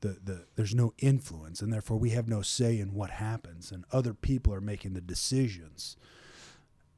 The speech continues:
without, you know, kingdom concepts or realities or this and that. And so,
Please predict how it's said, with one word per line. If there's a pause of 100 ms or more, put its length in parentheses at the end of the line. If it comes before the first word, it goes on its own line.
without, (260)
you
know, (120)
kingdom
concepts
or
realities
or
this
and
that.
And
so,